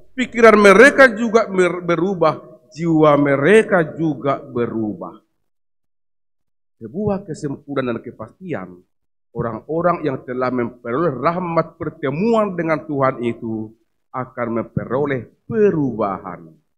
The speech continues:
bertransformasi, bertransfigurasi dari diri kita yang lama ketika sudah dipanggil oleh Tuhan,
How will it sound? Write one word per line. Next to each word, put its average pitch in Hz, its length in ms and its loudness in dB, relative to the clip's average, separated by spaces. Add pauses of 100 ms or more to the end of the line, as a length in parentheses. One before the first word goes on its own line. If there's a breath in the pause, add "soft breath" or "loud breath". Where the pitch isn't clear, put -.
(520)
bertransformasi, 117 1800 -6 (800)
bertransfigurasi 123 1800 -8 (560)
dari 185 400 0
diri 190 320 -2
kita 170 320 -6
yang 151 320 -2
lama 135 560 0 (480)
ketika 120 320 -16
sudah 196 320 0
dipanggil 190 560 -2
oleh 165 240 0
Tuhan, 143 640 -2